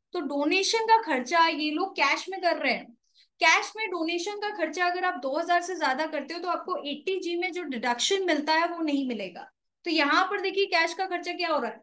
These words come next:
दो हज़ार से ज्यादा हो रहा है। तो आपको बताना पड़ेगा as an accountant या as a consultant कि आप दो हज़ार से ज्यादा नहीं कर सकते, आपको एटी जी में नहीं मिलेगा। प्लस आपको ये भी खर्चा भी डिसअलाउड होता है फ़ोर्टी ए थ्री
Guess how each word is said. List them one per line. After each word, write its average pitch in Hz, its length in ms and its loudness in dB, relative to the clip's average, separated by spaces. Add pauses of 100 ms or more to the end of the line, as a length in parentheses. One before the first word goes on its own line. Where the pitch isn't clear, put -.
(100)
दो 285 160 4
हज़ार 349 240 4
से 381 160 0
ज्यादा 370 280 4
हो 392 140 4
रहा 339 120 4
है। 330 100 -8 (300)
तो 403 40 4
आपको 370 400 2
बताना 269 440 0
पड़ेगा 277 460 0 (140)
as 247 200 -2
an 320 120 -2
accountant 311 580 -2
या 311 140 0
as 262 160 0
a 294 80 0
consultant 285 580 -4
कि 349 60 -6
आप 349 160 0
दो 277 160 -4
हज़ार 311 180 0
से 330 160 -6
ज्यादा 302 260 2
नहीं 349 160 -4
कर 392 120 2
सकते, 294 340 -4
आपको 247 280 -4
एटी 302 260 -2
जी 320 160 -4
में 415 280 0 (280)
नहीं 302 240 2
मिलेगा। 285 360 0 (360)
प्लस 392 280 4
आपको 403 840 0
ये 294 200 0
भी 381 260 0
खर्चा 311 400 0
भी 403 240 0
डिसअलाउड 339 580 0
होता 311 320 -2
है 339 300 2
फ़ोर्टी 302 760 -4 (340)
ए 339 220 2 (120)
थ्री 359 140 0